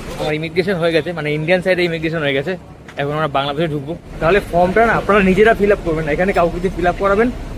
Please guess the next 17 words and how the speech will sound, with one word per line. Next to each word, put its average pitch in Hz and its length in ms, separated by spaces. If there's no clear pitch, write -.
একশো 160 220
টাকা 220 180
হয়তো 226 160
নেবে 220 200
তারা, 202 240
কিন্তু 202 180
কাউকে 190 320
দিয়েই 196 280
ফিল 190 180
আপ 165 140
করাবেন, 147 300
তাহলে 185 260
ভালো। 165 280
বুঝতে 180 220
পারলেন? 196 260
Finally 170 240
ভারত 143 240